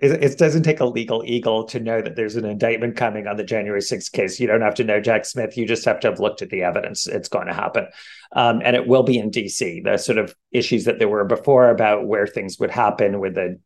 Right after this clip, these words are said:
documents case, um, you know, that was brought in the district where it happened. The January sixth case is gonna be brought in D C where it happens.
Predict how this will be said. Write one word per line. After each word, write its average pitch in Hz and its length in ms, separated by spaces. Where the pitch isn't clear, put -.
documents 120 480
case, 92 340
um, 107 380
you 135 120
know, - 160
that 147 180
was 143 120
brought 123 320
in 113 60
the 110 100
district - 420
where 95 140
it 90 60
happened. 110 600
The 113 140
January 104 320
sixth - 280
case 92 240
is 95 120
gonna 101 180
be 92 60
brought 95 260
in 98 100
D 95 120
C 110 260
where 90 280
it 135 160
happens. 107 440